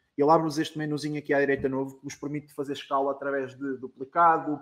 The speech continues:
por altura, por largura, e ele adapta-se à proporção. Até vos deixa escolher se querem escalar da esquerda, da direita, de cima, de baixo. Pronto. É só uma coisa simples, mas saiu esta semana. Se nunca usaram, é fixe para brincar com esta questão dos componentes. Então, eu vou aumentar aqui o meu componente pai para três vezes, para ficar com cem pixels, já fica assim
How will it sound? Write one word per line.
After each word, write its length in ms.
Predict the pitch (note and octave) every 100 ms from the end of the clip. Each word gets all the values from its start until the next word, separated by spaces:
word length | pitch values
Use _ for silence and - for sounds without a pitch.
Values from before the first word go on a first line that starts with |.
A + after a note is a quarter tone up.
| -
por 120 | C3
altura, 380 | A#2 - D#3 C3+
por 180 | B2
largura, 280 | B2+ B2+ D3+
e 40 | C#3+
ele 180 | C3+ C#3
adapta-se 380 | C#3 C#3 C#3
à 40 | C#3
proporção. 500 | - - - B2+ C3 _ _ -
Até 160 | - D#3
vos 140 | C3+
deixa 180 | D#3 D3
escolher 260 | - D#3
se 100 | D3+
querem 300 | - C#3+ C#3+ C#3+
escalar 360 | - C#3+ C#3
da 60 | C3
esquerda, 320 | - D#3 C#3+
da 100 | C3
direita, 280 | C3+ C#3+ B2
de 60 |
cima, 200 | - C3+
de 60 | A#2+
baixo. 220 | B2+ C3 - _
Pronto. 200 | A#2+ A2 _ _ -
É 40 |
só 400 | - F3+ D#3 C#3+ D3
uma 200 | E3 D#3+
coisa 180 | D#3
simples, 320 | D3 E3 E3+ D#3
mas 160 | D3+
saiu 160 | - D3
esta 160 | D3
semana. 400 | C#3+ C#3 D#3 D#3+
Se 160 | - C#3+
nunca 160 | C#3+ C#3
usaram, 420 | C3+ D#3+ D#3+ E3 - _ _ -
é 80 |
fixe 220 | C#3+ C#3+ -
para 260 | C#3 C3+
brincar 300 | B2+ C3 C3
com 80 | C3
esta 140 | B2+
questão 180 | - B2
dos 80 | A#2+
componentes. 380 | A2+ A#2 - _
Então, 140 | B2+
eu 20 | D3+
vou 80 |
aumentar 320 | D#3 D#3 D#3+ D3
aqui 180 | D3
o 60 | D3
meu 140 | C#3+
componente 320 | D3 C#3 C#3+ B2+
pai 100 | B2+
para 100 | B2+
três 220 | C3+ C3
vezes, 200 | F3+ F3
para 120 | E3
ficar 160 | - B2+
com 240 | B2+ B2 _ _ _ _ _ _
cem 180 | - D#3
pixels, 380 | D3 F#3 F3+ D3+
já 100 | C3+
fica 200 | - C3+
assim 160 | -